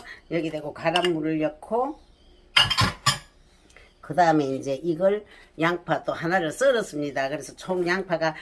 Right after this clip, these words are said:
썬 거 하나에, 어, 가루로 갈아가지고 하나, 두 개를 이제 총 이렇게 넣었습니다.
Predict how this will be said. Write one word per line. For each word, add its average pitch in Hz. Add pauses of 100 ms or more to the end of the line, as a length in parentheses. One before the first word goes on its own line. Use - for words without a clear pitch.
(240)
썬 247
거 208
하나에, 196 (440)
어, 139 (2250)
가루로 180
갈아가지고 170
하나, 143
두 170
개를 175
이제 139
총 139
이렇게 139
넣었습니다. 127